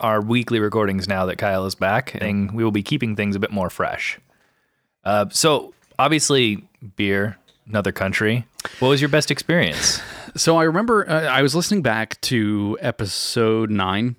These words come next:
Speaker 2: the one we just put out, uh, thinking about what the American beer offerings were going to be when I got there. And I think one of the more standout things that I found was in Sapporo, uh, Hok-, Hokkaido. Uh, there was a place called the Beer Inn,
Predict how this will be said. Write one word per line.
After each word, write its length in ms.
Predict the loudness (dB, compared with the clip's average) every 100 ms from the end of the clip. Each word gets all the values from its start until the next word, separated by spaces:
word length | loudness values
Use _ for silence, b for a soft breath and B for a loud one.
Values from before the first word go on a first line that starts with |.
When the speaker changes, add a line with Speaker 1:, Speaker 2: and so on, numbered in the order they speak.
| _
Speaker 2:
the 100 | 0
one 180 | 2 0
we 60 |
just 200 | 0 -2
put 120 | -2 0
out, 280 | 0 -4 -4
uh, 200 | -4 -2
thinking 440 | -2 -4 0 -2 0
about 540 | -4 -2 -2 0 -2 -6 _
what 500 | -10 -4 0 0 2
the 480 | 2 4 4 2 0
American 600 | 0 2 2 0 0 -4 -2
beer 240 | -2 -2
offerings 580 | -6 -10 -12 -12 -14 -16 -8
were 100 | -2
going 180 | 0 -2
to 80 |
be 160 | -2 -4
when 160 | -2 -4
I 80 |
got 260 | -4 -6 -8
there. 260 | -12 -12 -16 B B B B _
And 640 | -2 0 0 -2 -4 -8 -12 _ -8
I 60 |
think 180 | -2 -2
one 140 | 0 0
of 60 |
the 100 | 0
more 320 | 0 0 0
standout 580 | -2 -4 -2 0 0 -2 -6 _
things 360 | -6 -4 -2 -2
that 120 | -2
I 120 | -2
found 500 | -2 -2 0 -2 -4
was 600 | -4 -2 0 0 -4 -6 -4
in 300 | -2 -2 -2
Sapporo, 680 | -4 -2 0 2 2 0 -4 _
uh, 320 | -4 -2 -2 -2
Hok-, 260 | -4 -4
Hokkaido. 640 | -2 -2 0 -2 -2 -6 -10 B B B B _
Uh, 200 | -4 -2
there 200 | 0 0
was 220 | 2 0 0
a 100 | -4
place 260 | -2 -2
called 160 | -2 -4
the 80 | 0
Beer 260 | 2 2
Inn, 440 | 2 0 0 -4